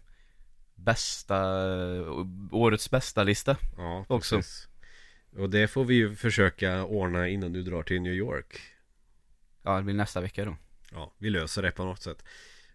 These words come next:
Speaker 2: Eh, och, eh, sen hur många spel man har kört igenom under året. Alltså, jag hade ju
Speaker 1: Jag har
Speaker 2: tänkt
Speaker 1: inte räknat i år.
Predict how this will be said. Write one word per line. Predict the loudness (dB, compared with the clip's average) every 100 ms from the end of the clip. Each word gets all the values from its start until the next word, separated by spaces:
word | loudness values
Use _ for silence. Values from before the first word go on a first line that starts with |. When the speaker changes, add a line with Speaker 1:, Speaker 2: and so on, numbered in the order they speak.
| _
Speaker 2:
Eh, | -14 -12
och, | -10 -12 -14 -6
eh, | -4 -2 -2 -4 -6
sen | -6 -4 -2
hur | -2
många | -4 -6
spel | -8 -6 -6 -4
man | -4
har | -4
kört | -4 -4
igenom | -2 -2 -2 -6
under | -6 -6 -8
året. | -10 -10 -10
Alltså, | -8 -2
jag | 2 4
hade | 4
ju | 8
Speaker 1:
Jag | 8
har |
Speaker 2:
tänkt | 8
Speaker 1:
inte | 4 4
räknat | 4 0 -2
i | 0
år. | -2